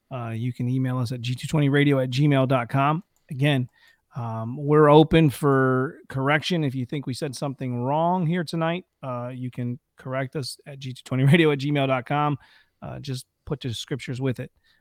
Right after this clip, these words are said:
uh, as to where you thought we were off. Because again, no one is saying that we are to adhere to laws or, or things that are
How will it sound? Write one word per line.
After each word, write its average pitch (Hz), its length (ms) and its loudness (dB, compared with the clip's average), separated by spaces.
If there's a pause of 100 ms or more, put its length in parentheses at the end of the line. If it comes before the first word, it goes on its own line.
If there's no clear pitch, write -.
(120)
uh, 117 260 -6
as 127 260 -6
to 131 100 -6
where 127 300 0
you 123 240 -2
thought 131 240 -4
we 131 120 -2
were 123 180 -2
off. 123 240 -2 (420)
Because 170 200 6
again, 170 340 6 (320)
no 160 140 6
one 202 160 6
is 175 140 4
saying 160 420 0
that 143 260 0
we 160 600 -2 (100)
are 143 300 2
to 139 640 -2
adhere 165 520 -2
to 139 480 -2
laws 147 540 0
or, 135 220 -4
or 139 400 -4 (320)
things 160 320 2
that 143 180 0
are 139 500 0